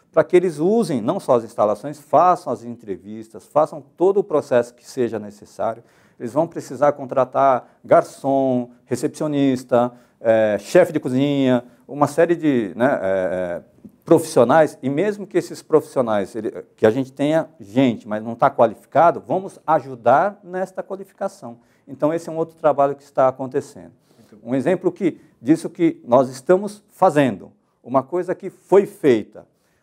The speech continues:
Speaker 1: o caso da Leroy Merlin, ali no quilômetro dezoito. Ali foi um trabalho importante, feito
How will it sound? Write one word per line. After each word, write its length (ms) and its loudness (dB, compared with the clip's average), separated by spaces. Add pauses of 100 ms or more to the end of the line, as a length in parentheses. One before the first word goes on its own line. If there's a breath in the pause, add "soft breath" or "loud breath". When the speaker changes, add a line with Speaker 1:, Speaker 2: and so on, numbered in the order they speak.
Speaker 1:
o 100 -20
caso 360 -4
da 160 2
Leroy 360 2
Merlin, 520 -4 (120)
ali 180 -8
no 120 -14
quilômetro 520 -2
dezoito. 640 -4 (400)
Ali 240 -6
foi 200 -10
um 80 -12
trabalho 420 2
importante, 720 -8
feito 380 -10